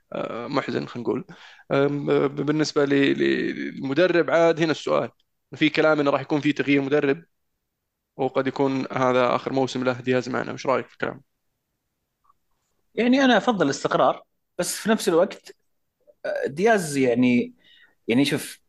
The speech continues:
Speaker 2: للأمانة ما، يعني حرامك ت-، تظلم ال-، الموسم هذا بحكم إنه ما كان عنده فرصة إنه يغير في، في التشكيلة أبدًا.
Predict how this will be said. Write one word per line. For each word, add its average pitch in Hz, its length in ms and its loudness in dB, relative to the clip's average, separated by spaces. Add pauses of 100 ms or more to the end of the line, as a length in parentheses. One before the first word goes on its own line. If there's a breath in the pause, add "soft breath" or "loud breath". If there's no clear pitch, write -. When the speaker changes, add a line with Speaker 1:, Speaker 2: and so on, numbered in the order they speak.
(320)
Speaker 2:
للأمانة 160 400 4
ما، 156 140 2
يعني 117 420 2
حرامك 170 440 2
ت-، 131 460 2 (100)
تظلم 139 360 2
ال-، 101 580 -2 (260)
الموسم 143 340 0
هذا 165 160 2
بحكم 139 300 0
إنه 127 160 4
ما 156 160 2
كان 123 200 0
عنده 117 220 -2
فرصة 123 240 -2
إنه 107 80 -2
يغير 107 300 -2
في، - 140 -18
في - 200 -20
التشكيلة - 480 -6 (340)
أبدًا. 117 260 -2